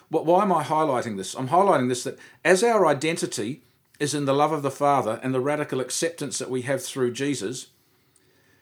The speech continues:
we, we are then freed from this performance myth, and we are freed to actually do the same in the lives of others that Jesus has done to us, that there's a divine must. Uh, I, I'm in, I'm in your life.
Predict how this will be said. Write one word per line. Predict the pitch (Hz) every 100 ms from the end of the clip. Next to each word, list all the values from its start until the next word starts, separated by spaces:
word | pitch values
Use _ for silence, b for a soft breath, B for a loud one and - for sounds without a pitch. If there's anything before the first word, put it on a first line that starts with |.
| b b b b _
we, | 156 190 220
we | 175 208
are | 185
then | 170 151
freed | - - 190 170 135 151
from | 156 147
this | 143
performance | - 143 175 180 180 -
myth, | 113 123 -
and | 151
we | 156 170
are | 143
freed | - - 190 127 139 170 -
to | - 151 147
actually | 151 147 - 147 139 139
do | 139 - 175 208
the | 175
same | 180 - 165 175 190 196 190
in | 170
the | 151
lives | 147 147 151 139
of | 139 151
others | 151 120
that | 131 -
Jesus | 156 147 131
has | 131
done | 123 143 131
to | 139
us, | 131 117 - - b b b b b b b
that | 151 151
there's | 156 143
a |
divine | 135 139 156 165 147 143
must. | 160 120 - -
Uh, | 139 143 - _ -
I, | - 151
I'm | 165
in, | 180 180
I'm | 156 180
in | 190
your | 165
life. | 156 147 95 - -